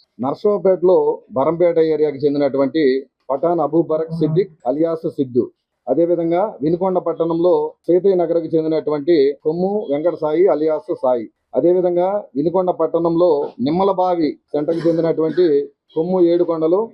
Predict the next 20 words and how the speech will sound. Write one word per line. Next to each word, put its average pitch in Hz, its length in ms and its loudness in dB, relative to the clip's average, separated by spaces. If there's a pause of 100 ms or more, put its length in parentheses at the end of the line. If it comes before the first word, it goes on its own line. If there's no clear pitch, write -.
(100)
అలియాస్ 170 440 -2
కొండ, 139 220 -2 (320)
అదేవిధంగా 180 420 0
నిమ్మలబావి 180 800 0 (260)
బజార్కి 156 420 0
చెందిన 156 480 2 (280)
బయలబోయిన 175 720 2 (360)
అనిల్, 139 260 2 (800)
జేపంగులూరు 190 880 2 (380)
మండలం 160 260 -2
ప్రకాశం 165 500 -2
జిల్లా 139 300 -2 (440)
అక్కడ 156 540 -2
తక్కిలపాడు 175 480 0
గ్రామానికి 160 480 -2
చెందినటువంటి 151 760 2 (220)
పాలపర్తి 156 560 0
సుమంత్, 131 460 -4 (440)
అదేవిధంగా 170 640 0 (500)
వినుకొండలో 180 840 2